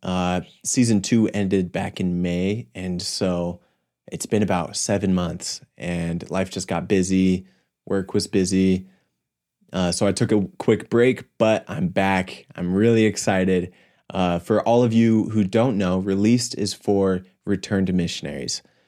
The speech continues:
It's to help you transition home successfully. It is to help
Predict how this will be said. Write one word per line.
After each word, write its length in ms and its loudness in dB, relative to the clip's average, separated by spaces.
It's 180 -6
to 120 -2
help 300 -2
you 80 2
transition 600 0
home 380 -8
successfully. 840 -6
It 120 2
is 160 2
to 100 -6
help 280 -2